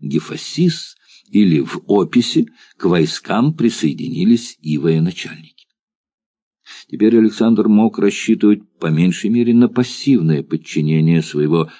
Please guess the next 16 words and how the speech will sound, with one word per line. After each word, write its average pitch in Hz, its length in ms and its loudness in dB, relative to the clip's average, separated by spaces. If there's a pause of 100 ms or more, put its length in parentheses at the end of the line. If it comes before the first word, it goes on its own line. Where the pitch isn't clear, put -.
ближайшего 82 720 0
окружения 170 540 2
и - 20 -6
таким 160 320 2
образом 160 520 2
легче 131 520 4
справляться 117 720 2
с - 120 -8
мятежами 90 560 0
в 92 140 -8
войске. - 400 -16 (1800)
Итак, - 420 -2 (680)
период 165 680 2
от 160 160 2
смерти 143 640 0
Дария 76 680 0